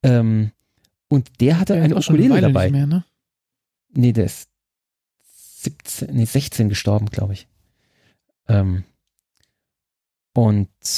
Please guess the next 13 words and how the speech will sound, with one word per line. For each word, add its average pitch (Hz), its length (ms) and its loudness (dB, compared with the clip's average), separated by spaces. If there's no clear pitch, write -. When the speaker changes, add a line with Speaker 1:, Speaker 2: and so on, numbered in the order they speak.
Speaker 1:
ich 127 320 -6
glaub, - 140 -2
die - 60 -4
Folge 113 300 0
war 101 80 0
von 98 140 -8
zweitausendsieben, 98 640 -10
wenn 101 80 -8
mich - 180 -14
alles - 160 -20
täuscht. - 260 -12
Und, 113 580 -2
ähm, 104 420 0